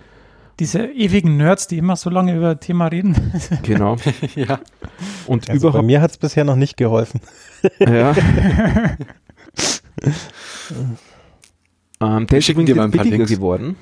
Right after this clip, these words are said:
Speaker 2: das Teil.
Speaker 1: Bitte, was ist es?
Speaker 4: Mhm.
Speaker 1: Billiger?
Speaker 2: Billiger geworden ist er.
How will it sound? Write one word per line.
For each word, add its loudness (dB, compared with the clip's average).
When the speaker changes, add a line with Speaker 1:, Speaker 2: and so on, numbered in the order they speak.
Speaker 2:
das -12
Teil. -2
Speaker 1:
Bitte, -2
was -6
ist -4
es? -4
Speaker 4:
Mhm. -2
Speaker 1:
Billiger? -2
Speaker 2:
Billiger 2
geworden -2
ist -6
er. -2